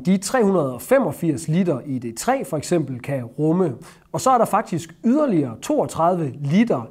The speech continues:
i Megane Electric under bundpladen, hvor der for eksempel kan ligge et ladekabel. Den her gode rummelighed inde i bilen, det skyldes, øh, selvfølgelig den her nye platform, som Megane Electric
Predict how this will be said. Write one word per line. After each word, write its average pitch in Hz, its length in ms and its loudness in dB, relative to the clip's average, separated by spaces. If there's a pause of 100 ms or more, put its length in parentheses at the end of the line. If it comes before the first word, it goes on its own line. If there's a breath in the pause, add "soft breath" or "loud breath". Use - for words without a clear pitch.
i 147 180 -2
Megane 139 400 -2
Electric 156 460 -2 (140)
under 247 460 2
bundpladen, 170 520 2
hvor 139 140 -2
der 175 80 4
for 185 100 -4
eksempel 185 360 -2
kan 156 160 -2
ligge 170 240 0 (100)
et 147 120 0
ladekabel. 147 540 -2 (180)
Den 233 120 2
her 220 120 6
gode 226 320 4
rummelighed 190 600 4 (140)
inde 233 280 4
i 185 40 2
bilen, 143 560 0
det 180 100 0
skyldes, 220 440 2
øh, 151 160 -2
selvfølgelig 202 480 2
den 185 120 2
her 185 140 4
nye 190 240 2
platform, 190 640 -2
som 151 160 -4
Megane 147 360 -2
Electric 160 460 -2